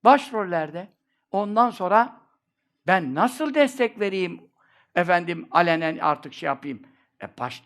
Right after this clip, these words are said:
ba-, gördüğüm rüyalar var. Anlattım yetkililere. Dinler arası diyalog tehlikesi de girecek buraya.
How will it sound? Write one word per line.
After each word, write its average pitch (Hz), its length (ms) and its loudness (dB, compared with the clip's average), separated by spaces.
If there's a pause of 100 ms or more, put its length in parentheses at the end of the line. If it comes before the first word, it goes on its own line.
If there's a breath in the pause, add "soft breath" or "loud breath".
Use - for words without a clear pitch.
(120)
ba-, 127 140 -18 (400)
gördüğüm 196 440 0
rüyalar 214 400 8
var. 180 260 -4 (760)
Anlattım 240 520 2
yetkililere. 165 840 -2 (1040)
Dinler 180 300 2
arası 190 360 -2
diyalog 165 360 -6
tehlikesi 240 540 -6
de 170 80 -6
girecek 151 420 -10
buraya. 139 300 -12